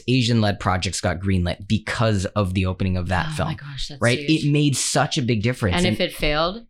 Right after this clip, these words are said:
Speaker 2: they would have been like,
Speaker 1: It
Speaker 2: "Okay, well, these projects are not
Speaker 1: Yeah.
Speaker 2: happening and they're never gonna happen."
Speaker 1: So, I mean, like, in, in the Asian community in Hollywood, we, there's pre Crazy Rich Asians, post Crazy Rich Asians.
Speaker 2: Yeah.
Speaker 1: Yeah.
Speaker 2: Yeah. And then we have, you know,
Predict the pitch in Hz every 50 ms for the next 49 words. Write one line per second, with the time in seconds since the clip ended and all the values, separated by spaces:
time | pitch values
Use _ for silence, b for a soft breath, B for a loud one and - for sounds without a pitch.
0 | _ - 156 151 151 151 147 147 143 139 151 151 147 147 147 143 143 143 143 -
1 | - 165 185 220 214 - 247 226 220 214 190 170 165 170 208 220 220 - 214 202
2 | 214 208 220 208 214 - 151 143 147 160 185 208 226 240 233 220 214 220 240 220
3 | 226 214 190 160 151 151 147 151 156 160 160 156 156 151 156 147 147 151 143 143
4 | 139 139 139 131 131 131 - - - - - - 156 147 160 160 160 147 143 127
5 | - 131 139 113 - - - - - - - 143 143 147 147 147 - 175 180 185
6 | 180 160 160 151 147 143 127 131 127 123 127 147 165 180 165 131 117 117 117 135
7 | 127 135 147 165 190 190 156 104 - 117 113 107 - - 95 98 110 113 110 110
8 | - - - - - - - 110 110 123 123 123 123 - - - _ _ _ -
9 | _ _ _ - - 107 104 95 104 92 90 - 101 95 90 87 92 92 85 -
10 | - - 104 104 98 92 - - - - 87 87 80 82 85 85 - - - -
11 | - - - - - - - - 214 208 202 190 180 175 175 170 175 190 - _
12 | - - - - - - _ _ - 202 185 170 160 156 151 147 - - - 175
13 | 175 170 170 170 170 165 165 160 156 156 151 156 170 156 147 143 139 139 139 139
14 | 135